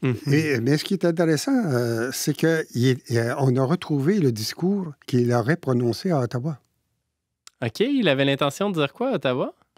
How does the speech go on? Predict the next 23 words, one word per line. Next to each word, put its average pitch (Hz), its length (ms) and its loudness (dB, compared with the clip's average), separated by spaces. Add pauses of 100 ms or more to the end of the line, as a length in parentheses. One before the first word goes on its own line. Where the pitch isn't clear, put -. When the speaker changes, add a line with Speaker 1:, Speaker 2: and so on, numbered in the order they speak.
(360)
Speaker 2:
Oui, 220 140 0 (320)
et 117 460 2
ça, - 140 0
euh, 113 360 0
c'est, 127 220 -8
ça 110 160 -4
fait 131 100 -6
à 117 80 -2
peine, 131 240 0
euh, 107 280 0 (520)
euh, 104 480 -12 (460)
un 117 100 2
an, 123 320 2
une 104 120 -2
couple 147 280 0
d'années 123 300 4
qu'on 104 240 -2
a, 92 240 -4
qu'on 101 200 -8
a 104 120 -4
Speaker 1:
Mhm. 107 60 0
Speaker 2:
retrouvé 98 360 -4
ça. 185 220 -6